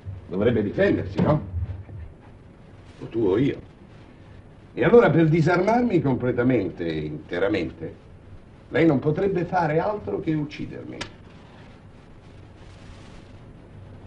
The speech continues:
Non c'è altro mezzo per rendere inoffensivo un uomo. Perché se lei riuscisse soltanto a ferirmi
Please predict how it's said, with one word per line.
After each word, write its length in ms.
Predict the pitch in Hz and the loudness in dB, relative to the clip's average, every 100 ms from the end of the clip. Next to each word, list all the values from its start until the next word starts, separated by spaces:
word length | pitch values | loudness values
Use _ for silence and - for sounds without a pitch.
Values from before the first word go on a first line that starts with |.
| - - - - - - - - - | -20 -20 -20 -20 -20 -20 -20 -18 -10
Non 220 | - 113 120 | 0 0 2
c'è 260 | - 156 | 6 8
altro 380 | 151 170 156 165 | 8 4 4 4
mezzo 520 | 156 139 98 101 101 - - - - | 4 4 0 -4 -6 -8 -20 -20 -12
per 140 | - 95 | -6 -2
rendere 500 | 107 113 107 101 98 | 0 0 0 0 0
inoffensivo 840 | 98 95 - 95 85 104 107 95 | -2 -6 -6 -8 -8 -10 -8 -6
un 120 | 90 92 | -6 -4
uomo. 380 | 90 85 82 80 - - - - - - - - - - - - - - - - - 95 | -4 -4 -6 -8 -12 -20 -20 -18 -18 -18 -18 -16 -16 -14 -16 -18 -20 -20 -20 -20 -16 -10
Perché 280 | 95 127 | -2 0
se 160 | 120 131 | 0 0
lei 280 | 143 196 208 | 2 2 2
riuscisse 640 | 170 143 123 147 143 131 | 2 2 0 -4 -4 -2
soltanto 640 | 104 107 90 113 - - 98 | 0 0 0 2 4 2 0
a 60 | |
ferirmi 600 | 101 101 110 95 80 80 | -2 -4 -2 -4 -4 -8